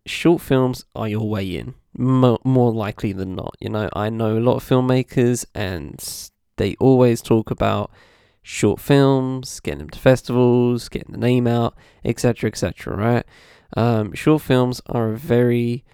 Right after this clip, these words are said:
very specific and in some, in a lot of ways, very necessary medium, um, for filmmakers to, to, to, to utilize and to actually do. Um, 'cause it costs less to make a short film, believe it or not, than a feature film. So why would you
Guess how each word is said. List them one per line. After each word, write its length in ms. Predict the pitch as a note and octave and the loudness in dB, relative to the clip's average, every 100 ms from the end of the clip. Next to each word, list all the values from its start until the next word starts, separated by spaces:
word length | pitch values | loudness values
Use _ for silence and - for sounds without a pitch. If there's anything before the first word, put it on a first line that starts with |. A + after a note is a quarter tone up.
| _ _ | _ _
very 420 | - A2+ A2+ A2 | -8 0 2 2
specific 920 | G#2+ - A2 - - G2+ - - - - | 0 -4 -2 -2 0 -4 -4 -14 -20 -10
and 480 | A#2+ A2 G#2+ G#2 - - | -6 -4 -4 -8 -12 -6
in 320 | A2+ A2+ A2+ | -2 -2 -2
some, 320 | A2 B2 A#2 A2 | -2 0 0 -2
in 140 | - B2 | -4 -2
a 60 | |
lot 160 | B2 A#2 | 4 2
of 100 | - | 4
ways, 240 | A2 G#2+ | 0 0
very 180 | - G#2 | -2 -4
necessary 640 | G#2+ C3+ C#3 B2 A2 G#2+ G#2 | 0 0 2 -2 -2 -4 -2
medium, 560 | A2+ C3+ G#2+ F#2 D3 _ _ _ _ - | 2 2 0 -6 -10 _ _ _ _ -2
um, 320 | G#2 A2 G#2 | 0 2 0
for 580 | - - A2 G#2+ G#2 F#2+ _ _ _ _ _ | -4 0 2 2 -2 -4 _ _ _ _ _
filmmakers 760 | - - A#2 A2 G#2 - G2+ - | -6 2 2 2 -4 -4 -8 -8
to, 360 | - G2 G2+ G2 - - | -6 -4 -4 -8 -14 -10
to, 300 | A2 F#2+ F#2 | -6 -4 -6
to, 260 | - G2 | -4 -4
to 180 | - - | -4 -6
utilize 680 | G2 C#3 - - D#2 - - | 2 2 2 -6 -6 -6 -10
and 140 | - | -10
to 100 | - | -8
actually 300 | C2 - - | -8 -10 -12
do. 320 | - C3 G#2 - _ _ _ _ - | 2 4 4 -2 _ _ _ _ -4
Um, 200 | G#2 G#2+ | -2 -2
'cause 180 | A#2+ A#2 | -2 -2
it 100 | - | -2
costs 260 | A#2+ - | -4 0
less 420 | G2+ C3+ - - _ | 2 2 0 -16 _
to 100 | - | -8
make 160 | A2+ B2 | -6 -2
a 20 | |
short 200 | C3+ C3 | 0 0
film, 260 | - B2+ D#3+ | 2 0 0
believe 220 | C#3 C#3 | -4 -2
it 60 | |
or 80 | D3+ | -2
not, 200 | F#3 - | -2 -2
than 140 | A3 G#3+ | -2 -4
a 60 | |
feature 260 | G#3+ D#4+ - | 0 0 0
film. 260 | - - - | -6 -6 -12
So 200 | - A2 | -10 -2
why 220 | A#2+ B2 | 2 2
would 240 | A#2+ A#2+ | 2 0
you 240 | A#2+ A#2 | 0 0